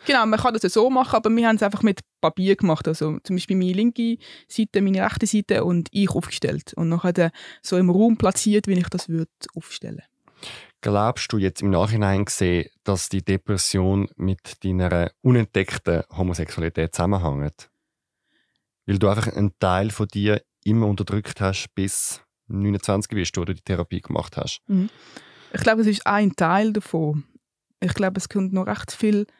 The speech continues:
Speaker 1: mehr dazu. Man kann nicht sagen, nur Homosexualität, aber ich denke, das ist ein grosser, grosser Anteil.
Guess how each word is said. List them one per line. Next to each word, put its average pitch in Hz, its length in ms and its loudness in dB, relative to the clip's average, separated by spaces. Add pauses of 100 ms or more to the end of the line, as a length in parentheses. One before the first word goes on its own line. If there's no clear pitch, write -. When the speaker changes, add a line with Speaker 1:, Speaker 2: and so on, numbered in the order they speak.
(120)
Speaker 1:
mehr 202 300 0
dazu. 214 420 0 (100)
Man 220 140 2
kann 196 140 2
nicht 214 140 -4
sagen, 208 260 0
nur 208 220 -2
Homosexualität, 214 800 -2
aber 214 140 -8
ich - 40 -16
denke, 196 220 -2
das 170 80 -6
ist - 60 -8
ein - 40 -10
grosser, 196 340 -4
grosser 190 340 -4
Anteil. 190 400 -2